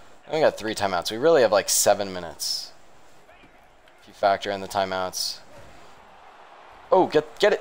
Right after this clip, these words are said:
Fall on it. There we go. There we go. Come on. Let's go.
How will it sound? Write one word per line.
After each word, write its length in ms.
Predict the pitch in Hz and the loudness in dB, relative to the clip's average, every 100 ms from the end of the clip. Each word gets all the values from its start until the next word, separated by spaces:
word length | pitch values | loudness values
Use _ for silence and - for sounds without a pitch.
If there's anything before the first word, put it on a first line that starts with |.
| - | -2
Fall 280 | - 185 196 | 4 6 8
on 100 | 156 | 6
it. 140 | 120 | 4
There 120 | 135 | 2
we 80 | 160 | 2
go. 400 | 117 113 117 120 | 4 6 6 4
There 160 | 127 180 | 0 -2
we 80 | 185 | 0
go. 680 | 139 139 156 170 185 190 - - - - _ _ _ _ _ - | 4 6 6 4 2 -2 -10 -20 -20 -20 _ _ _ _ _ -2
Come 80 | |
on. 680 | 170 165 143 123 110 95 82 - - - - 131 | 4 6 6 4 0 -4 -12 -20 -20 -20 -20 -20
Let's 200 | 139 - | -18 -10
go. 540 | 123 135 117 87 | -6 -4 -6 -10